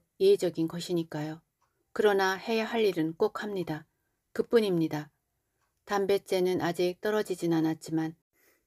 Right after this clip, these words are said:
곧 떨어질 위기 상태에 있었다. "베체르부르크에는 자주 안 오십니까?" 볼리프는 채가 떨어지지 않도록 권련을 들면서 물었다.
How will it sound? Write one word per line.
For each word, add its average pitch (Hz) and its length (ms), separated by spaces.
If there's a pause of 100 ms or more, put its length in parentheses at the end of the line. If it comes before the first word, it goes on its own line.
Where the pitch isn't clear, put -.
(320)
곧 196 260 (160)
떨어질 208 540
위기 196 320
상태에 208 420
있었다. 156 600 (580)
"베체르부르크에는 180 1200 (160)
자주 180 460
안 180 180
오십니까?" 180 640 (680)
볼리프는 190 680
채가 190 340
떨어지지 208 480
않도록 170 500 (300)
권련을 190 480
들면서 175 560
물었다. 165 600